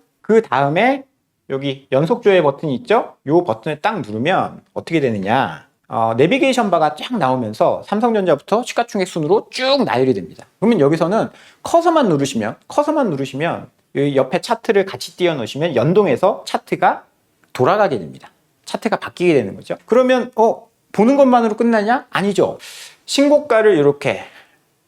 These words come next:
이렇게 정고점을 돌파하는 이런 종목들을 고릅니다. 이천이십일 년 십일월 달에 엘지 노텍 차트거든요. 거래량이 삼 거래일째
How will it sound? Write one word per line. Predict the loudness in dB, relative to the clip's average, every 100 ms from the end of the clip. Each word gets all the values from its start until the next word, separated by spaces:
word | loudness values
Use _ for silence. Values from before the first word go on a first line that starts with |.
| _
이렇게 | -12 -8 -8
정고점을 | -4 0 2 2 0 0 2 0 0 _ _ _ _ _ _ _
돌파하는 | -2 -2 0 -2 -2 -2 -6 _ _ _ _ _
이런 | 2 4
종목들을 | 2 0 -2 -2 -4
고릅니다. | -4 -8 -8 -10 -18 _ _ _ _
이천이십일 | -8 -8 _ -2 -2 -2 -2 2 4
년 | 4
십일월 | 2 0 2 2 2
달에 | 2 4
엘지 | 4 2
노텍 | 0 0 -4 -8 _ _ _
차트거든요. | -8 -2 0 0 -2 -10 -12 _
거래량이 | 0 4 4 2 0 0 0 -4 -12 _ _ _ _ _ _ -20
삼 | -6 0
거래일째 | 2 4 4 0 0 -2 -2